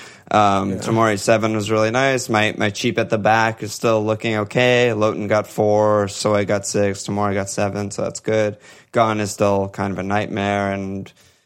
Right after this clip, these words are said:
Speaker 1: a big mistake on my wild card, but it's fine. It's the second time in three weeks that my captain didn't start, which is <laughs> not ideal. Um, but that Kuhn assist was gigantic for me and really, really saved me.
Speaker 2: Yeah.
Speaker 1: Um,
Speaker 2: Yeah.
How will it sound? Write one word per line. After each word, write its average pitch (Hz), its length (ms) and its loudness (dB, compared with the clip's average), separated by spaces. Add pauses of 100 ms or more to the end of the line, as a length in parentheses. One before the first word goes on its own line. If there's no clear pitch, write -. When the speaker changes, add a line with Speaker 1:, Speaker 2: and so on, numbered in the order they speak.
(140)
Speaker 1:
a 104 60 -12
big 98 220 -2
mistake 95 440 -4
on 95 60 -4
my 95 100 -2
wild 101 280 -2
card, 101 160 -4
but - 100 -6
it's - 120 -12
fine. 120 600 2 (320)
It's - 120 -16
the 117 60 -4
second 147 400 2
time 139 260 4
in 127 120 -2
three 127 240 2
weeks 113 280 2
that 107 60 -2
my 104 140 0
captain 120 560 0
didn't 147 260 -2
start, 165 520 2
which 107 240 -6
is 98 320 -2
<laughs> 104 380 0
not 120 460 6
ideal. 226 680 4 (1080)
Um, 123 640 6
but 127 420 4
that 123 680 4
Kuhn 123 400 2
assist 110 680 2
was 98 440 -2 (100)
gigantic 92 800 -2
for 82 120 -4
me 90 160 -2
and 104 140 -4
really, 98 400 0
really 71 320 -2
saved 76 320 -4
me. 95 100 -2
Speaker 2:
Yeah. 104 560 0
Speaker 1:
Um, 101 320 -6
Speaker 2:
Yeah. - 320 -6